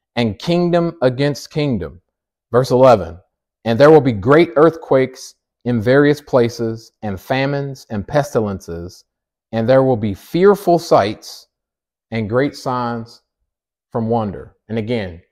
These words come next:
intimidation from adversaries in the Greek.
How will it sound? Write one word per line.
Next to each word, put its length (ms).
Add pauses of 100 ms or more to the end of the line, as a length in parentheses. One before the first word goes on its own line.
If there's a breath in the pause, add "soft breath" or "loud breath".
(300)
intimidation 880
from 240
adversaries 1040 (100)
in 120
the 80
Greek. 420